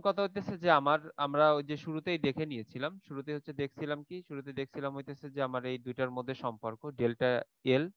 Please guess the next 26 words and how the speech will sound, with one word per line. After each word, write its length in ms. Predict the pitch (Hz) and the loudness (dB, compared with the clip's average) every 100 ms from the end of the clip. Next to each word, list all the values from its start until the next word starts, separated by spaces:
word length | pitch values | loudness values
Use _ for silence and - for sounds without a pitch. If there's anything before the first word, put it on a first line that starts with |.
| _ _ _ - 120 | _ _ _ 10 12
লোডের 300 | 123 131 123 | 12 12 12
জন্য 140 | 135 135 147 | 10 8 6
এর 80 | 123 - | 6 8
plus 180 | 127 117 117 | 8 8 2
delta 220 | 113 127 127 | 4 4 2
টি, 60 | 127 123 _ _ _ _ _ - | -2 -6 _ _ _ _ _ -6
এটা 100 | 113 | -2
হচ্ছে 140 | 120 123 120 | 0 0 0
steel, 260 | - 143 208 _ _ _ 117 | 2 2 2 _ _ _ 6
divided 360 | 117 120 123 120 | 10 10 10 8
by 100 | 127 127 | 10 8
হচ্ছে 180 | - 127 113 | 6 6 8
one 120 | 143 131 | 8 6
equal 180 | 123 120 | 4 6
to 60 | 123 | 6
এত 60 | 131 117 | 4 2
divided 320 | 113 107 113 | 4 4 4
by 80 | 117 | 4
হচ্ছে 140 | 120 143 | 4 2
কি 40 | 135 | 0
আমার 120 | 120 - | 0 0
four। 120 | 107 - _ _ _ - | -6 -6 _ _ _ -10
তাহলে 160 | 120 - | -6 0
এই 80 | 147 | 2
যে 80 | 147 151 | 4 2
সামনে, 300 | 143 135 143 | 6 6 6